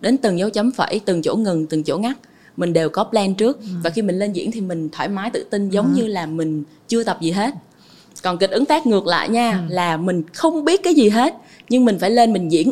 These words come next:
Speaker 1: y như là cái vở này mình đã tập năm ngàn lần rồi.
Speaker 2: <laughs>
Speaker 1: Nên nó khác nhau ở cái chỗ đó, rất,
Speaker 2: Ừ.
Speaker 1: rất là thú vị.
Speaker 2: Ừ.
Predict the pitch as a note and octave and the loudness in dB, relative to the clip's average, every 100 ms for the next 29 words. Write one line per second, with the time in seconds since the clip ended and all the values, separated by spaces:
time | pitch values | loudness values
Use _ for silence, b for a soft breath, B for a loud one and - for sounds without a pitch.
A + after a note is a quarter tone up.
0 | - - C#4+ C#4 B3+ F#3 B3 G3 A#3 G3 | 0 4 8 8 8 4 2 2 2 0
1 | E3 E3+ F#3 - - G#3 G3+ F3 F3 F3 | -2 0 0 0 0 0 2 4 6 6
2 | E3+ D#3+ D#3+ G3+ - F#3+ F#3+ - _ F#3+ | 6 4 2 -2 -6 -8 -10 -14 _ -12
3 | E3+ - - G#3+ A#3 C4+ D#4+ D#4+ C4 G#3 | -12 -12 0 4 4 4 2 2 2 2
4 | G3+ C4 C4 - G#3 G#3+ C4+ D4+ C4 C#4 | 2 2 2 2 2 2 2 2 2 0
5 | A3 G#3+ A3 - D#3+ G3 F#3 F3+ | -2 -2 -2 -4 -4 -4 -4 -6